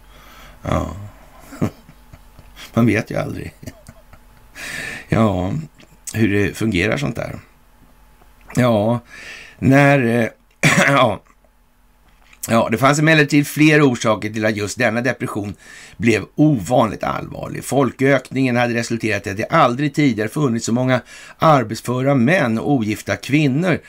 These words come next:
som var beroende av jobb i fabriker och på kontor. Alltså blev arbetslösheten större ut under ti-, än under tidigare ekonomiska svackor. En annan starkt bidragande,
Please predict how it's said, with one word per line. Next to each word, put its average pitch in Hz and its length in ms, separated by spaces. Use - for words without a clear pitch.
som 90 140
var 110 100
beroende 101 640
av 104 240
jobb 95 440
i 101 140
fabriker 113 720
och 90 80
på 92 160
kontor. 113 840
Alltså 123 320
blev 120 280
arbetslösheten 110 840
större 151 800
ut - 420
under 110 360
ti-, - 340
än 117 180
under 101 260
tidigare 123 560
ekonomiska 104 840
svackor. - 800
En 135 160
annan 123 380
starkt - 400
bidragande, 101 580